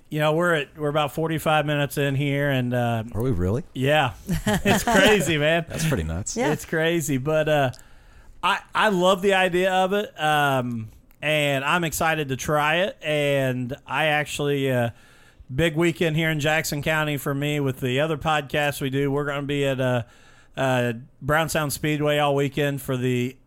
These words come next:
Speaker 1: annual Fun Fest. Everybody will be over there.
Speaker 2: <laughs> Nice.
Speaker 1: It's a pretty good time, pretty good party, and I'm,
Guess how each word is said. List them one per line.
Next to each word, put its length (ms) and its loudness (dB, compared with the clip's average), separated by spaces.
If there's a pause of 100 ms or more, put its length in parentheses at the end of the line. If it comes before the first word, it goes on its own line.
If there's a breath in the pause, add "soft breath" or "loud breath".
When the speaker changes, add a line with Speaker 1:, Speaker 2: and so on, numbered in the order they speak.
(120)
Speaker 1:
annual 640 -4
Fun 300 -2
Fest. 520 0
Everybody 300 0
will 80 0
be 160 0
over 260 0
there. 320 2
Speaker 2:
<laughs> 200 -2
Nice. 560 2
Speaker 1:
It's 120 0
a 40 0
pretty 160 2
good 180 0
time, 240 0
pretty 140 -2
good 200 -2
party, 360 0
and 80 -2
I'm, 240 -4